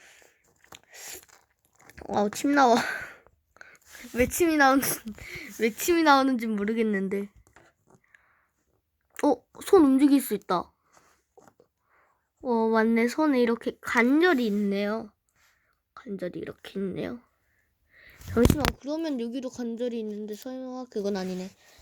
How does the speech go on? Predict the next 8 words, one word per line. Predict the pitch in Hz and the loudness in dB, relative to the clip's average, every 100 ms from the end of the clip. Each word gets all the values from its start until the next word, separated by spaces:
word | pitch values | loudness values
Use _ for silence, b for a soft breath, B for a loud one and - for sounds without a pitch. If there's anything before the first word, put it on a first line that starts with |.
| B | B
몸통 | 202 208 233 214 | -6 -4 -4 -4
움직일 | 185 185 190 | -4 -4 -4
줄 | - 185 | -4 -6
알았어요. | 165 180 - - 196 - _ _ - _ _ - - _ - - - B B B B B B B - | -6 -8 -10 -10 -10 -16 _ _ -20 _ _ -20 -20 _ -20 -18 -16 B B B B B B B -12
적어도 | - 202 202 202 | -4 0 0 0
몸통만큼은 | 190 196 190 - 254 233 226 226 208 | 0 -2 -2 -2 0 0 -2 -2 0
움직이길 | 208 220 254 262 247 254 | 0 0 0 2 2 0
바랬었어. | 247 269 269 - 302 294 302 302 | 0 2 0 0 -2 -2 -6 -6